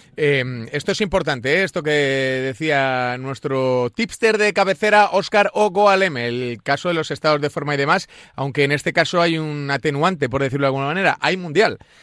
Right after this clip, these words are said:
Para lo bueno y para lo malo. Si hay una lesión muscular, eh, hoy de tres semanas o de un mes y medio de Karim Benzema, ya llegas al Mundial justo, bastante justo. Y, bueno, los propios prote-, el otro día escuchamos a Pau Torres,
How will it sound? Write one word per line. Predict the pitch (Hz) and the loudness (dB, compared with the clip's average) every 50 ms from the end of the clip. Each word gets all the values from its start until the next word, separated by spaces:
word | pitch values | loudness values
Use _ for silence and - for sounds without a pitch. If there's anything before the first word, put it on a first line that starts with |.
| _ _ _ | _ _ _
Para | - 131 131 123 | -6 -4 -2 -2
lo | 123 123 | 0 0
bueno | 135 165 180 180 | 0 0 0 0
y | 175 | 0
para | 147 165 156 | 2 2 4
lo | 151 165 | 4 4
malo. | 202 214 170 113 87 - | 2 0 0 -2 -6 -10
Si | - - 139 | -8 -4 -2
hay | 135 139 | -2 -2
una | 156 156 160 | 0 -2 -2
lesión | 160 160 151 - 165 160 | -2 -2 -2 -2 -4 -4
muscular, | 160 156 139 - 175 160 160 160 151 156 | -4 -6 -6 -2 0 2 2 2 2 2
eh, | 156 156 151 151 151 - | 0 0 0 0 0 -2
hoy | - - 180 185 180 170 165 160 | 0 2 2 2 2 0 0 -2
de | 143 151 156 151 151 151 147 147 147 147 147 - | -2 0 0 2 2 2 2 0 0 -2 -2 -2
tres | 165 160 147 | -4 -4 -4
semanas | - 170 143 139 127 117 113 110 107 - 131 | -2 -2 0 0 0 0 0 -2 -2 -2 -2
o | 127 123 | -2 0
de | 123 123 123 127 | 0 0 0 0
un | 135 147 151 | -2 -2 -2
mes | 156 156 143 - | -2 -4 -4 -4
y | 156 | -4
medio | 147 139 127 117 113 113 110 104 - - - - _ _ - | -4 -2 -2 -2 -2 -2 -2 -4 -6 -12 -20 -20 _ _ -16
de | 120 120 123 123 123 - | -10 -6 -4 -4 -2 -2
Karim | - 123 135 139 139 | -2 -4 -4 -2 -4
Benzema, | 143 135 120 131 127 143 170 202 214 | -4 -4 -4 -4 -2 0 0 0 0
ya | - 143 143 | 0 0 0
llegas | 135 139 135 131 127 - | 0 0 0 -2 -4 -4
al | 139 127 | -6 -8
Mundial | 127 120 120 123 123 120 113 107 101 - _ | -8 -8 -6 -4 -4 -4 -4 -6 -8 -12 _
justo, | - 151 139 185 196 - - 117 92 - _ _ - | -16 -10 -8 -8 -8 -8 -10 -12 -12 -14 _ _ -12
bastante | 110 98 - 123 120 95 107 | -12 -8 -8 -6 -6 -6 -6
justo. | - 185 190 - - 90 82 _ - - - - _ | -8 -8 -8 -8 -10 -12 -12 _ -18 -20 -20 -20 _
Y, | _ - 117 127 117 113 110 110 110 110 107 107 104 104 101 | _ -8 -6 -4 -4 -4 -2 -2 -4 -4 -4 -4 -4 -4 -4
bueno, | 104 127 139 127 127 - - | -4 -4 -4 -6 -6 -8 -10
los | - 107 107 104 101 | -8 -8 -8 -8 -8
propios | - - 123 110 131 131 - | -8 -8 -6 -4 -4 -6 -6
prote-, | - 139 131 127 135 135 - 123 | -6 -8 -8 -8 -8 -10 -8 -6
el | 120 120 | -4 -4
otro | 123 127 - | -4 -2 0
día | 139 139 | 0 0
escuchamos | - - 143 - 147 139 135 135 - | -2 -2 -4 -2 -2 -2 -2 0 0
a | 147 135 | 0 0
Pau | 120 143 139 131 | 2 0 0 0
Torres, | 127 - 147 139 156 180 185 - | 0 -2 -2 0 0 -2 -2 -4